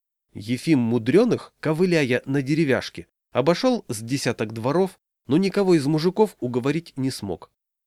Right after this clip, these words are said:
Тогда он явился к деду Дементию и за Христа ради стал просить его увести начальство. Дед Дементий согласился, запряг рыжуху, принял кооператора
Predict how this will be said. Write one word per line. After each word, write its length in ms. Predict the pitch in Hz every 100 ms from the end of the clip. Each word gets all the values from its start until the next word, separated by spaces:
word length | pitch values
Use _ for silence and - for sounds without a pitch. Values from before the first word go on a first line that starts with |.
| _ _ -
Тогда 320 | 180 202 214
он 220 | - 185
явился 560 | 151 190 185 139 - 110
к 80 | 107
деду 220 | 127 113
Дементию 640 | 107 156 233 185 104 85 -
и 120 | 143
за 160 | 131
Христа 540 | 156 147 160 - 165 147
ради 360 | 143 175 135
стал 340 | 127 - 160 139
просить 680 | - 143 131 - 180 - 120
его 280 | 131 139
увести 760 | - 131 117 127 - - - 131
начальство. 800 | 110 113 - 113 95 - - 98 _ _ _ _ _ _ _ _ _ -
Дед 260 | 104 147 135
Дементий 420 | 165 170 160 147
согласился, 800 | 151 147 147 - 131 120 117 110 _ _ _
запряг 460 | - 143 - 180 -
рыжуху, 500 | 131 127 220 - 190 _ -
принял 360 | 165 151 120
кооператора 760 | - 110 107 165 196 175 175